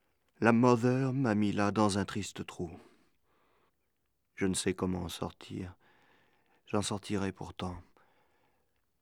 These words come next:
Je regrette cet atroce Charleston, l'univers, la bibliothèque, et cetera. Je travaille pourtant assez régulièrement, je fais de petites histoires en prose.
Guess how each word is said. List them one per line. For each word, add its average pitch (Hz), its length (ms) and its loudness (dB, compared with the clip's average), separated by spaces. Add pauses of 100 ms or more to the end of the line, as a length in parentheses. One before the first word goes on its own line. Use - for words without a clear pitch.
(680)
Je - 140 0
regrette 117 340 6
cet 120 180 0
atroce 110 460 0
Charleston, 131 920 2 (140)
l'univers, 113 720 2
la 104 100 0
bibliothèque, 104 600 -2 (160)
et 101 180 -2
cetera. 90 680 -4 (3250)
Je - 120 -10
travaille 95 460 0
pourtant 95 400 -2
assez 92 200 -2
régulièrement, 95 840 -4
je 104 120 -4
fais 98 200 -4
de 92 80 -2
petites 95 360 -8
histoires 95 380 -2
en 92 80 -2
prose. 110 480 -6